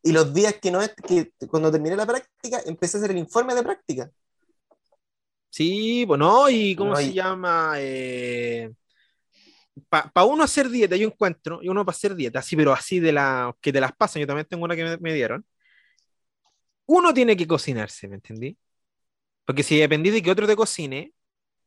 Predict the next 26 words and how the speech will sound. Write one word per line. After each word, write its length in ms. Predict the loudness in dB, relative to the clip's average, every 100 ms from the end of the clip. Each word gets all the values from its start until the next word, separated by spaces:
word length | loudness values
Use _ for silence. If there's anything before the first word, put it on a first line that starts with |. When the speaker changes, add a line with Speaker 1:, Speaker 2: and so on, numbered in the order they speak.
| _ _ _
Speaker 1:
Claro. 240 | 0 0 2
Speaker 2:
como 160 | 0
que, 240 | 0 -2 _
como 260 | -4 -2 0
que 120 | -2
mezcla 340 | -2 -4 -2
igual 280 | 0 2 2
entre 240 | 0 -4 -4
lo 100 | -4
que 120 | -4
tú 140 | -6 -6
comí 340 | -6 -6 -6
y 80 | -6
lo 80 | -4
que 140 | -4
comí 180 | -4 -4
allá 200 | -2 -2
antes. 320 | -4 -12 -16 -16 _ _
Entonces, 220 | -10 -4
no 60 | -2
sé, 160 | 0 0
pues, 240 | 0 -2
la, 180 | -4 -2
las 100 | -2
comidas 400 | -4 -4 -2 -4
que, 520 | -2 0 0 -2 -6